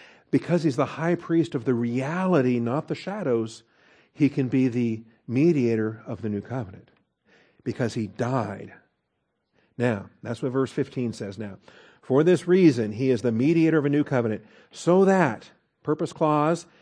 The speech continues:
"since a death has taken place." Now, it's not the death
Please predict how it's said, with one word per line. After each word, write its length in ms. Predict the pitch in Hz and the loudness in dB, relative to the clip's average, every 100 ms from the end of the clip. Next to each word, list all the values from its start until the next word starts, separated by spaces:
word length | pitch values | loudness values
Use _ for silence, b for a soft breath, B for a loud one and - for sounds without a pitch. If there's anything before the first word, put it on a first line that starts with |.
| b b b b | b b b b
"since 800 | - - 240 247 165 160 185 - | -14 -6 4 6 6 4 -2 -6
a 220 | 160 165 156 | 2 4 4
death 500 | 196 220 214 - - - | 4 4 2 0 -14 -2
has 200 | 139 - | -2 0
taken 400 | 139 117 110 104 | -2 -2 -2 -4
place." 640 | 117 98 - - - - _ _ _ _ _ _ b b b b b | -4 -6 -10 -20 -20 -20 _ _ _ _ _ _ b b b b b
Now, 140 | 131 | 2
it's 120 | 147 170 | 2 4
not 200 | 190 196 | 2 2
the 120 | 170 | 0
death 680 | 123 190 220 180 - - | 2 4 6 6 2 -4